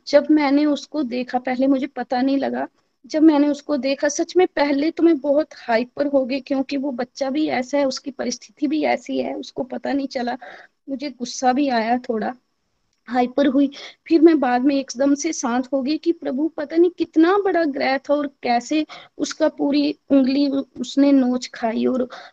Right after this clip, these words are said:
अगर वो मतलब वो का-, वो निकल, निकल ही जाती उसकी फिंगर उसके हाथ से। पर भगवान की भी इसमें मैंने, इसमें भी शुक्रिया अदा किया क्योंकि वो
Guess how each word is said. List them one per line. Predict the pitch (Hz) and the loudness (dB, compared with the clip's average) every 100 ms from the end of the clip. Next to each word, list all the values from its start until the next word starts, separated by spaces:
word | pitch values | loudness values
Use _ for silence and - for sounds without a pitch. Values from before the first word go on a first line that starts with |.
| - | 0
अगर | 269 311 | 2 2
वो | 277 302 320 - _ _ - | 0 -2 -2 -6 _ _ -2
मतलब | 285 294 302 | -2 0 0
वो | 320 - _ _ - | 0 0 _ _ -2
का-, | 294 285 - | 2 2 -2
वो | 233 262 | -8 -4
निकल, | 269 269 285 277 - 254 | -2 -2 0 -2 -2 -4
निकल | 262 330 359 | -4 2 4
ही | 359 | 4
जाती | 277 220 220 | 0 -4 -8
उसकी | 214 - | -8 -10
फिंगर | 226 240 208 240 | -8 -6 -6 -6
उसके | - 254 | -6 -8
हाथ | 254 214 208 | -6 -10 -12
से। | - 220 - - _ _ | -18 -20 -20 -20 _ _
पर | 320 | -10
भगवान | 247 285 277 269 302 | -10 -8 -6 -2 -2
की | 311 311 | -2 -4
भी | 294 349 359 | -2 2 2
इसमें | - 320 | 0 0
मैंने, | 320 285 294 320 339 _ _ | 0 0 0 0 -4 _ _
इसमें | - - 359 | -4 2 4
भी | 311 359 | 4 2
शुक्रिया | - - 277 311 | 0 -6 -6 -2
अदा | 285 269 | -2 -2
किया | 262 254 277 | -4 -6 -6
क्योंकि | 302 294 277 285 320 | -6 -4 -4 0 0
वो | 285 302 294 | 0 -4 -6